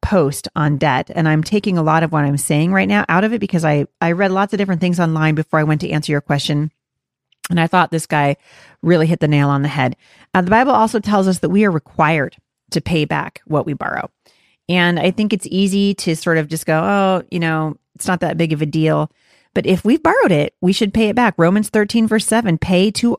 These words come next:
all what is owed to them. Taxes to whom taxes are owed." So all of you who are avoiding taxes,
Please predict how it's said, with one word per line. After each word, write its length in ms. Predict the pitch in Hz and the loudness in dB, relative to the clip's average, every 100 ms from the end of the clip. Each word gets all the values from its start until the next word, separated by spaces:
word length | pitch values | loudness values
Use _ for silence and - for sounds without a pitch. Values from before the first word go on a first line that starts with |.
| - | 0
all 340 | 175 214 156 | 2 4 2
what 120 | 160 | 2
is 120 | 165 170 | 0 0
owed 220 | 165 185 | 0 0
to 100 | 175 | -2
them. 220 | 127 120 | -2 -4
Taxes 680 | - - 185 247 - 151 135 | -8 -2 0 0 -4 -4 -2
to 80 | - | -2
whom 220 | 160 156 | -2 -2
taxes 500 | - 160 185 - 147 | -2 -4 -4 -6 -6
are 140 | 147 135 | -2 -2
owed." 100 | 127 | -2
So 100 | - | 0
all 200 | 175 190 | 2 2
of 80 | 196 | 2
you 100 | 202 | 2
who 140 | 190 | 2
are 280 | 180 156 151 | 2 2 0
avoiding 600 | 160 139 160 165 175 180 - - - | 0 0 2 2 2 -2 -6 -14 -8
taxes, 600 | - 156 190 254 262 - | 0 0 0 -4 -4 -6